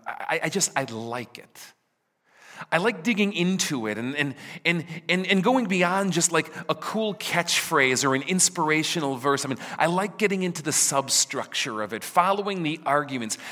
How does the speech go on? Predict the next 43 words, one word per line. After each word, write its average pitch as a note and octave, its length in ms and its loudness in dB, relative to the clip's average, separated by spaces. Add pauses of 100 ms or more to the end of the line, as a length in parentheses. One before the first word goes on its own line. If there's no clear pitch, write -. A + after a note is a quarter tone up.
(120)
getting G#3+ 240 2
into F3 140 0
the D#3+ 100 2
mind D3+ 480 0
and C3+ 80 -4
the B2+ 60 -2
context E3 840 -4
of C#3 120 -4
what D3 160 -2
the C#3+ 80 0
writers C#3+ 540 -2
have B2+ 320 -4
to G#2+ 100 -8
say. G#2+ 480 -2 (260)
And, F3+ 140 2
and, F#3+ 140 4
and F#3 120 2
truth C4 260 0
be B3 120 -2
told, F3 200 0
I C#3+ 100 0
found F#3+ 340 -2
myself C#3 760 -2 (540)
in D3 80 -2
the C#3 80 -2
minority A2 640 -2 (600)
in F#2 180 -10
this. - 560 -4 (680)
That F#3 120 4
what G#3+ 80 6
I G#3+ 60 4
assumed C#4 400 6
was - 140 2
true A#3+ 200 0
for F3+ 140 -2
most E3+ 280 2
people B2+ 300 -4 (260)
isn't A#3+ 380 2
actually E3+ 560 0 (240)
the E3+ 100 0
case, E3 680 -2
even A#3 260 2
in F3+ 440 0